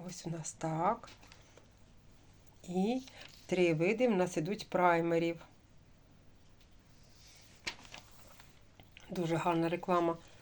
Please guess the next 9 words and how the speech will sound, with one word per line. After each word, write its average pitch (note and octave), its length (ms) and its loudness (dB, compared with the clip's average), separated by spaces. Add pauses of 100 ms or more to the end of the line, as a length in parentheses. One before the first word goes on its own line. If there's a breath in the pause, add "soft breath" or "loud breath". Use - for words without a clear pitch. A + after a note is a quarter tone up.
(180 loud breath)
губної E3+ 380 0
помади. A3 640 2 (540 loud breath)
Це F#3+ 120 0
в - 20 2
нас F3+ 140 6
зволожувальна F3+ 540 4
кремова F3+ 420 4
губна E3+ 240 2
помада G#3 420 2